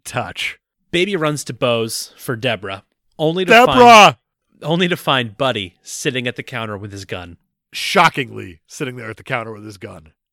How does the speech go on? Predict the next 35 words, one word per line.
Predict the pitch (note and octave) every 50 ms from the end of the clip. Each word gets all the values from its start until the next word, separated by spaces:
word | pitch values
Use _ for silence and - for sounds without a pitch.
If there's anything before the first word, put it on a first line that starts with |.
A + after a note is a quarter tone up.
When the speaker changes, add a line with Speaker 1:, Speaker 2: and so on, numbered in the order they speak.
| _ _
Speaker 1:
I | - D3+ E3 E3+
was | D3+ C#3 A#2+ G#2
not | A#2 C#3+ D3 D#3 D#3+ E3 - _ -
expecting | D#3 C#3 - - - - D3 B2+ - - C3+ A#2 A#2 A#2 - _ _
that. | G2+ G#2+ F#2 D#2+ D2 - - - _ _ _ _ _ _
Speaker 2:
Yeah, | - C#3+ G#2+ B2 C3 A2 F2+ - - _ -
no, | A#2+ A2+ A#2+ A#2
that's, | G#2+ A2+ - - - - - - - _ _ -
I | C#3 B2+
mean, | B2 A#2+ A2+ G#2+ G2+ F#2+ - _ _ _ _ _ _ _
thank | - - - C#3+ C#3+ C#3 A#2+
God | - C3 C3 C#3 C#3 C3 B2 B2+ - - _ -
Kevin | - D3 C3+ C3
Spacey | B2+ - - C#3 C#3 C3 - B2 G#2+ -
played | - - B2+ B2+ A#2+ A2
the | A2+ A2
Deborah | G#2+ C3 C3 C3+ B2 A2
tape | - - A2 G2+ - G2+
earlier. | F#2+ F#2 F#2 F#2 F#2 G2+ -
Otherwise, | A2 A#2 B2+ B2 A#2 A2 G#2 G2 G#3 F#3+ D#3+
Speaker 1:
Exactly. | D#3+ - - G3 F#3+ A3+ C#4 C4 - - D#3 A#2+ G#2 - - _ _ _ _ _ _ -
Speaker 2:
Jon | - C#3 B2 B2 A2
Hamm | C3 B2 A#2+ A2+
would | A#2 A#2+ A2+ G#2
have | G2+
had | A2+ G#2
no | G#2+ G#2+ A#2 A#2 A2+
idea | A#2 A#2 B2 A#2+ A2+
where | A2+ A#2 A2+
to | A2+
go. | G#2 B2 A2+ G2+ G2+ - _ _ _ _ _ _ _ _
Speaker 1:
He'd | - D#3 C#3+
have | A#2+ A2+ A#2
no | A#2+ D#3 F3+ G3+
clue. | - - - G#3 F3+ A#2+